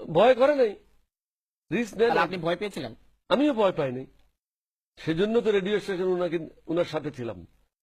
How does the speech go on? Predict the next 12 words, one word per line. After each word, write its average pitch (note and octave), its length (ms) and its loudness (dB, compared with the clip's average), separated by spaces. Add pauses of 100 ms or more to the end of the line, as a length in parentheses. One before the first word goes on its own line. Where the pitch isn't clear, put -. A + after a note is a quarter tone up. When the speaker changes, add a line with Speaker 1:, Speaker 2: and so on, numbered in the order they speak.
(140)
Speaker 1:
উনি D3 180 -2
ভয় F#3 240 4
পায় G3 220 0
নাই C4+ 140 2
বলে B3+ 220 2
তো F#3+ 260 -2 (340)
নিজের D#3 340 0
জীবন F3+ 340 -2
বিপন্ন F3+ 420 -4
করে F#3+ 160 -2
যুদ্ধে D#3+ 280 -4
গিয়েছিলেন। A#2+ 500 -8